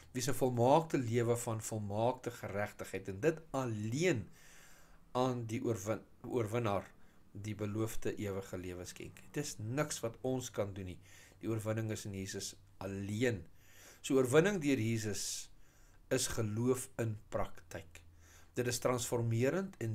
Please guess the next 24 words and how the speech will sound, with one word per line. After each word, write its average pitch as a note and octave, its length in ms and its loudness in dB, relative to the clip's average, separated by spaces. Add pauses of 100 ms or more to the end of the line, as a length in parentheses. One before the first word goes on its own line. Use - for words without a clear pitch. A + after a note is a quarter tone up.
(160)
lewensveranderend, A2+ 960 -2 (260)
die A2+ 140 -2
wonderbare B2 580 4
genade G#2+ 480 -2
wat G2+ 240 -4
in A2 160 -4
die G2 80 -8
gelowige A2+ 580 -2
se G#2 160 -8
lewe F#2+ 380 -2 (480)
werksaam F#2 640 -6
is. - 220 -14 (840)
Nou, F#2+ 80 -4
Mike, A#2 240 0
hierso A2 260 2
is A2 140 -2
nou G#2+ 160 2
'n G2 160 -4
persoonlike E3+ 560 4
vraag G2+ 360 4
vir - 120 -4
elkeen C3+ 400 2
van G#2 180 -6
ons. F#2 280 -6